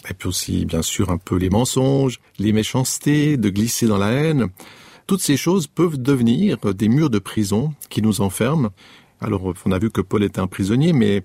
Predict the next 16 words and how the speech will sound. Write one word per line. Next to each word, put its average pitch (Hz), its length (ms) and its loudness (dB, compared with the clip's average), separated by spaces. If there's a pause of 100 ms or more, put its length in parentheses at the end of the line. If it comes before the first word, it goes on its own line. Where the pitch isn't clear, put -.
(120)
on 117 100 -2
peut 131 140 0
devenir 120 240 2
nous 120 140 4
aussi 147 340 -2
totalement 110 680 0
emprisonnés 110 680 0 (360)
dans 107 140 -4
toutes - 240 -8
ces - 180 -4
choses 98 300 -2
dures 139 420 2 (100)
et 123 80 -4
qui - 160 -4
nous 104 200 4
enferment. 95 420 -2